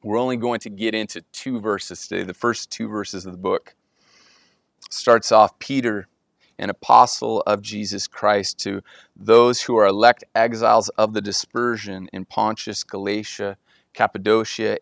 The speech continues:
Asia, and Bithynia, according to the foreknowledge of God the Father, in the sanctification of the Spirit, for obedience to Jesus Christ,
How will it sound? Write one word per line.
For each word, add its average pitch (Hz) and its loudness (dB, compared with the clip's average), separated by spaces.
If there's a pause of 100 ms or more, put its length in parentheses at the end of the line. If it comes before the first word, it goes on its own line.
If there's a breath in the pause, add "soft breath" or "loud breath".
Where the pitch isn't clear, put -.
Asia, 107 -4
and 98 -8
Bithynia, 98 -12 (880)
according 127 0
to 113 -4
the 98 -6
foreknowledge 110 0
of 92 -20
God 101 0
the 101 -12
Father, 113 -2 (240 loud breath)
in 110 -6
the 104 -4
sanctification 117 -8
of 98 -12
the 95 -8
Spirit, 98 -8 (260 soft breath)
for 113 0
obedience 110 -4
to - -12
Jesus 107 -8
Christ, - -4